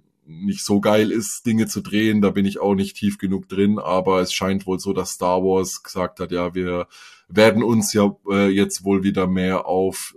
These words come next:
äh, U K fokussieren und dort unsere Dinge filmen. Mal gespannt, äh,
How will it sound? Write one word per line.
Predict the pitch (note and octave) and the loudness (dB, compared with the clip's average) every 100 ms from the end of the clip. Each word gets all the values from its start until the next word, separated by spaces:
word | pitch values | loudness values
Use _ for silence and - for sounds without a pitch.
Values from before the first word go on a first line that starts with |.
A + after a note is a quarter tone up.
| F2+ | -6
äh, | F2+ F#2 F#2 _ _ _ _ _ | -4 -6 -8 _ _ _ _ _
U | G#2 A2+ | 0 0
K | - G#2 G2 G#2 | 4 6 8 6
fokussieren | - - - G#2+ G2 G#2 G#2 G2+ G2 | -2 -18 -4 -2 -2 -2 -2 0 0
und | G2 G2 - | -4 -6 0
dort | F#2 F#2 - | 2 2 -2
unsere | - F#2 F2+ - F#2 F2+ F2+ | -8 -6 -6 -6 -4 -4 -6
Dinge | - F#2 F#2 | -6 -4 -4
filmen. | F2+ F#2+ F#2 F2+ F#2 F2+ - - - | -4 -4 -4 -2 -4 -6 -12 -20 -18
Mal | - F2+ | -10 -6
gespannt, | F2 F2+ - F2 F2+ - - - | -6 -6 -2 -2 -2 -6 -16 -20
äh, | F#2 F2+ F2+ | -18 -18 -18